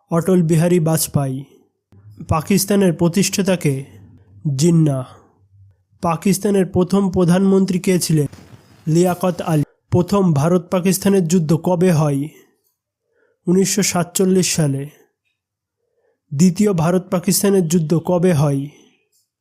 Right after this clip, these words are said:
উনিশশো পঁয়ষট্টি সালে। ভারত পাকিস্তান উনিশশো একাত্তর সালের যুদ্ধের ফলে কি ঘটে?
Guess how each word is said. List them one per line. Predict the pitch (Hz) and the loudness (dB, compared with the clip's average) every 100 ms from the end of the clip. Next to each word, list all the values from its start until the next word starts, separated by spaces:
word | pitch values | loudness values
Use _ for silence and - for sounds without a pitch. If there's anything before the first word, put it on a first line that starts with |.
| _ _ _ _ _ _ _ - | _ _ _ _ _ _ _ 0
উনিশশো | 180 180 - | 0 2 -2
পঁয়ষট্টি | 185 185 180 196 190 202 | 0 0 2 0 0 -2
সালে। | - 160 139 139 - _ _ _ _ 143 | 0 0 -2 -6 -12 _ _ _ _ -4
ভারত | 131 180 190 196 | 0 2 0 0
পাকিস্তান | 190 180 196 180 190 165 | -4 0 -2 0 0 2
উনিশশো | 170 185 - | 2 0 0
একাত্তর | 190 170 190 190 202 | -4 -2 -4 -2 -4
সালের | - 196 185 143 | 0 2 2 2
যুদ্ধের | 170 147 190 190 | 0 0 0 0
ফলে | - 185 170 | 0 0 0
কি | - 196 | 0 2
ঘটে? | 160 156 156 139 | 2 2 0 -4